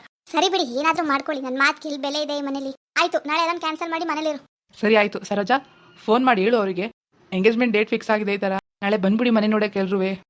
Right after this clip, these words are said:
Speaker 2: ಅಂತ ನೀನೇ ಹೇಳು.
Speaker 1: ನಾನಾ? ಹ್ಮ್, ನೀವೇ ಹೇಳ್ಬಿಡಿ.
Speaker 2: ನಾನ್ ಹೇಳಿದ್ರೆ ಏನ್ ಚೆನ್ನಾಗಿರುತ್ತೆ? ಮನೆ ಹೆಂಗಸ್ರು ನೀವ್ ತಾನೇ ಹೇಳ್ಬೇಕು, ಎಲ್ಲನೂ ನನ್ಗೆ ಹೇಳ್ತೀಯಲ್ಲ, ನೀನ್ ಹೇಳಿದ್ರೆ ಚಂದ.
Speaker 1: ಹಾ, ಸರಿ ಬಿಡಿ, ಆಯ್ತು.
Speaker 2: ಸರಿ, ಹೇಳ್ಬಿಡು.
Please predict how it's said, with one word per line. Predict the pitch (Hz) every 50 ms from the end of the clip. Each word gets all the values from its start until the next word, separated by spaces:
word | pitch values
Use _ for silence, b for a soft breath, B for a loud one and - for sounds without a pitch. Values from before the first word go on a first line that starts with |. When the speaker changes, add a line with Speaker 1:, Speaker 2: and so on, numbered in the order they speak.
| _ _ -
Speaker 2:
ಅಂತ | 190 202
ನೀನೇ | 233 220 214 220 247 220
ಹೇಳು. | 190 202 208 185 - _ _ _ _ _ _ _ _ -
Speaker 1:
ನಾನಾ? | 240 262 339 440 480 - - - - _ _ -
ಹ್ಮ್, | 262 240 233 240
ನೀವೇ | 262 320 453 539 587 440
ಹೇಳ್ಬಿಡಿ. | 339 285 262 277 370 392 - _ _ _ _ _ _ _ _ _
Speaker 2:
ನಾನ್ | 180 175 165 170 233 285
ಹೇಳಿದ್ರೆ | 285 254 247 233
ಏನ್ | 208 226 247
ಚೆನ್ನಾಗಿರುತ್ತೆ? | 247 233 220 208 208 208 214 - 202 202 - _ _ _ _ - 185
ಮನೆ | 175 185 233
ಹೆಂಗಸ್ರು | 254 240 233 233 233 247
ನೀವ್ | 214 202 233 240
ತಾನೇ | 254 233 240
ಹೇಳ್ಬೇಕು, | 214 220 214 226 226 233
ಎಲ್ಲನೂ | 220 180 185 208 240 226 240
ನನ್ಗೆ | 226 208 190 202 220
ಹೇಳ್ತೀಯಲ್ಲ, | 220 208 202 202 214 208 202 175
ನೀನ್ | 202 - _ _ _ - 240 262 262
ಹೇಳಿದ್ರೆ | 247 226 226 247 254
ಚಂದ. | - 220 202 196 190 - - - _ _ _ _ _ _ _ -
Speaker 1:
ಹಾ, | - 320 349 330 277 -
ಸರಿ | - - 311 311 330
ಬಿಡಿ, | 294 311 302
ಆಯ್ತು. | 277 285 294 - 277 - - - - _ _ _ _ _ _ _ _ _ _ _ _ -
Speaker 2:
ಸರಿ, | - 226 220 220 - -
ಹೇಳ್ಬಿಡು. | 208 233 247 262 220 233